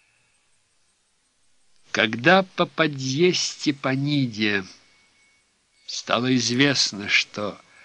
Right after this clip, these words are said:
книгописец Григорий Талицкий общается с людьми, недовольными правлением царя Петра Первого, она тайно сообщила, донесла об этом государеву мужу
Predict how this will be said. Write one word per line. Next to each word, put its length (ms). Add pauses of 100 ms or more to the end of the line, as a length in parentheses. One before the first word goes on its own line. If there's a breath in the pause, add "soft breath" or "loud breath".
(520 soft breath)
книгописец 1200
Григорий 680 (140)
Талицкий 960
общается 800
с 180
людьми, 680
недовольными 1500
правлением 880
царя 380
Петра 320
Первого, 680 (1200 soft breath)
она 240
тайно 420
сообщила, 1080 (920)
донесла 1040
об 160
этом 460
государеву 1000
мужу 720